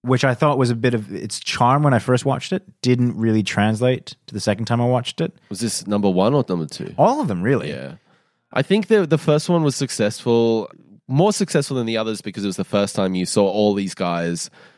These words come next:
Speaker 2: together in a film, all these eighties action stars. It was exciting. It was, like, unbelievable this was kinda happening.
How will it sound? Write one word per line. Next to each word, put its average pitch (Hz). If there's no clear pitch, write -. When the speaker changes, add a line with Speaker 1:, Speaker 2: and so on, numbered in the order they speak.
Speaker 2:
together 107
in 104
a 123
film, 104
all 135
these 113
eighties 101
action 101
stars. 90
It 107
was 98
exciting. 98
It 104
was, 95
like, 87
unbelievable 113
this 92
was 90
kinda 85
happening. 92